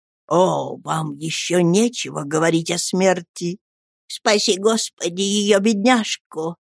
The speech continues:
сказала сиделка, поспешно пряча в карман зеленую стеклянную бутылку, содержимое которой она выпила с очевидным удовольствием, сидя в углу комнаты. "Спаси, Господи, ее бедняжку,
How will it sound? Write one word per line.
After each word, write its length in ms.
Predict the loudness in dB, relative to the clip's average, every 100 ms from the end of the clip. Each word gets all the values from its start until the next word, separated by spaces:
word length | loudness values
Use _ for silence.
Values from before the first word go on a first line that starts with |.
| _
сказала 560 | -12 -4 0 2 2 0
сиделка, 640 | -2 2 2 2 -4 -8 -4
поспешно 580 | -4 0 0 0 0 0
пряча 340 | 0 0 -2
в 80 | -2
карман 440 | 0 4 4 4
зеленую 500 | 2 2 4 4 0
стеклянную 680 | -2 -6 2 4 4 2 2
бутылку, 680 | 0 -2 0 -2 0 -2 -2 -4
содержимое 680 | 0 2 2 4 4 4
которой 440 | 2 0 2 4 6
она 260 | 6 6 4
выпила 560 | 2 0 0 0 0
с 120 | 0 -2
очевидным 880 | -2 0 -2 0 0 4 6 6
удовольствием, 1000 | 4 4 2 2 0 -2 0 2 2 0 -4
сидя 340 | -4 -2 0 2
в 80 |
углу 300 | 2 4 2
комнаты. 640 | 2 2 4 2 -2 -10 -14 _ _ _ -10
"Спаси, 600 | -2 -2 -2 0 0 2
Господи, 640 | 0 -2 -4 -6 -2 0
ее 280 | 2 2 0
бедняжку, 840 | -2 -2 -2 -2 -4 -2 0